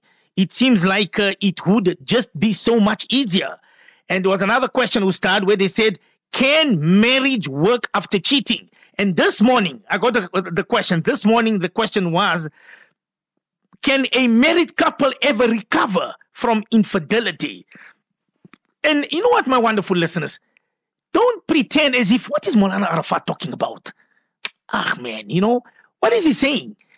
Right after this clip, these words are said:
There's no such thing like this. Let's not bury it underneath the carpet. Uh-uh, don't do that. It's very, very unhealthy. Don't do that, my beloved, wonderful listeners.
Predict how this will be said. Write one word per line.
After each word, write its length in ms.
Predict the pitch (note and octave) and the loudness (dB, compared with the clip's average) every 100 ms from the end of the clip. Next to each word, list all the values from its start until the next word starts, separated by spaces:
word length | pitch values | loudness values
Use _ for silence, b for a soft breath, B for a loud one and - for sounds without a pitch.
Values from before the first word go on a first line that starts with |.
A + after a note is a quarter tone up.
| b | b
There's 160 | C4 A3+ | -2 0
no 140 | D4+ | 0
such 260 | - - - | 0 -2 -2
thing 160 | A3+ | 0
like 160 | F3+ D3+ | 0 -2
this. 320 | C#3+ A#2+ - b b b b | -6 -10 -14 b b b b
Let's 240 | A#3+ - - | 0 0 2
not 320 | D#4+ G3 B2 | 0 0 -2
bury 280 | A3 C4+ B3+ | 0 2 0
it 220 | B3+ - | -2 -2
underneath 580 | G#3 G3+ G3+ C4+ - - - - | 0 0 2 0 -2 -12 -18 -8
the 140 | F#3+ | -4
carpet. 340 | - F3+ D#3+ - | -2 -2 -4 -4
Uh-uh, 460 | A#3+ C4+ F4 D#4+ F3 | -4 0 2 2 0
don't 240 | A3+ D4+ | -2 0
do 100 | C#4+ | 0
that. 280 | A#3+ F#3 - _ _ F3+ | 0 -2 -6 _ _ -12
It's 100 | C#3+ | -4
very, 180 | A#3+ | -2
very 220 | A#3+ A#3 A3 | 0 0 0
unhealthy. 460 | G#3 G3+ A#3+ E3+ | 0 0 -2 -2
Don't 240 | D3+ C#4+ A3+ | -4 -2 0
do 120 | D4+ | 0
that, 180 | G3+ F3+ | 0 -2
my 100 | G#3+ | -2
beloved, 340 | G#3 A3 G3 | 0 0 -2
wonderful 360 | G3+ G#3+ E3+ F#3 | -4 -4 -2 -2
listeners. 420 | F#3+ F3+ D3+ - | -4 -6 -12 -12